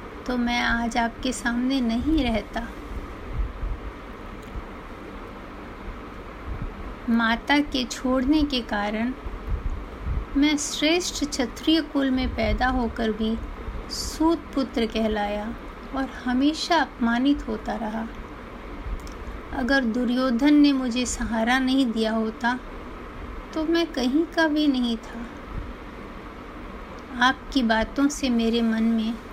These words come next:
आप सबों के प्रति प्रेम तो जाग रहा है,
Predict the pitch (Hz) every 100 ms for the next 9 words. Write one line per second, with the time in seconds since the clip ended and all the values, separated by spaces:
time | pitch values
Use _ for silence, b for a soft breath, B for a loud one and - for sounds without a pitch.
0 | - - - - - - - - - -
1 | - - - - - - - 269 311 -
2 | - 285 262 311 302 311 294 277 - 285
3 | - 247 240 269 294 302 240 208 214 240
4 | 269 240 240 226